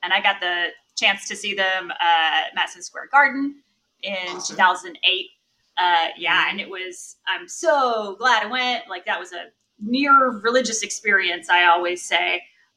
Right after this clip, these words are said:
Speaker 1: Walked it like I was, like, I almost was, uh, crying at times. It was just like,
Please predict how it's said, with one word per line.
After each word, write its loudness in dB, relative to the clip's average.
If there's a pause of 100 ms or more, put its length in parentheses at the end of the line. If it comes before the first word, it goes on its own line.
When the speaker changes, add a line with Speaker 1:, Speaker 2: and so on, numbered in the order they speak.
Speaker 1:
Walked -2
it -16 (180)
like -2
I 2
was, -10 (120)
like, -2
I 0 (320)
almost -6
was, -12 (120)
uh, -12 (440)
crying 2
at -12
times. -4
It -14
was -16
just -12
like, -14